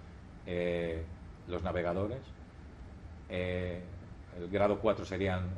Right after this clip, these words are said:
el, el aparcamiento automático, ahí ya estamos haciendo acciones, no recomendando.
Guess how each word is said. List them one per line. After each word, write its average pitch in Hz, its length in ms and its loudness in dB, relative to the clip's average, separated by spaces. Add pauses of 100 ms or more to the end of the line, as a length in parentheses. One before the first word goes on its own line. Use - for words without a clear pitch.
el, 85 540 -6
el 101 80 0
aparcamiento 92 520 0
automático, 104 540 0
ahí 98 120 4
ya 95 60 0
estamos 90 240 -6
haciendo 95 440 -2
acciones, 98 400 -2
no 92 140 0
recomendando. 87 580 -2